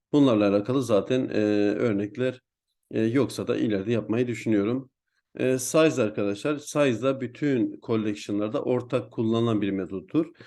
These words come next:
E, bizim collection içindeki değerlerin toplamını bulmak için yani kaç, e, değer var? Değer dediğim element, ka-, e, collection'ımız,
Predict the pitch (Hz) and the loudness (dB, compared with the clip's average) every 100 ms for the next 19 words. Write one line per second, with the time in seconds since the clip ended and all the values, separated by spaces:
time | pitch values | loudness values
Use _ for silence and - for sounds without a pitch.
0 | - - _ 123 123 117 123 120 135 - | -20 -20 _ 2 4 4 2 2 2 -2
1 | - _ _ _ - 135 127 143 - 113 | -12 _ _ _ -4 0 2 0 -2 -4
2 | 107 123 104 131 120 113 107 101 123 147 | -2 -4 -4 -4 -2 0 0 0 -2 -4
3 | - 120 117 113 95 101 120 117 98 - | -4 -4 -2 0 0 0 0 0 -2 -4
4 | 131 135 - 95 98 98 - 123 - - | -4 -4 -4 -2 -2 -2 0 -2 -2 -16
5 | _ _ _ _ - 101 101 90 110 117 | _ _ _ _ -2 0 0 0 2 2
6 | 104 107 131 123 123 110 107 123 98 110 | 2 2 0 0 0 0 0 0 0 0
7 | 98 120 147 - 135 123 113 110 107 110 | -2 -4 -8 -4 -2 0 -2 0 -2 -4
8 | - - 127 123 143 143 113 113 151 151 | -10 -10 -4 -2 -2 -2 -2 -2 -2 -6